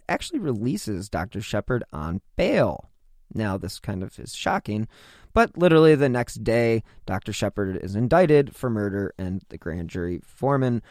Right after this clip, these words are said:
Bert Winston, complains that members of the grand jury were under enormous pressure. Doctor Shepard is rearrested,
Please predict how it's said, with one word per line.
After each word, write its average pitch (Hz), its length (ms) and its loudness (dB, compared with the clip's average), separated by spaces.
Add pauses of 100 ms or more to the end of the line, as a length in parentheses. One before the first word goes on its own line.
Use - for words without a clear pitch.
(200)
Bert 196 180 6
Winston, 110 540 -2 (160)
complains 151 480 4
that 127 160 0
members 139 500 4
of 104 140 -4
the 113 80 -4
grand 113 320 -2
jury 110 360 0
were 110 380 -2
under 117 220 0
enormous 135 580 2
pressure. - 400 -6 (460)
Doctor 92 280 -6
Shepard 101 480 -6
is - 160 -10
rearrested, 123 840 0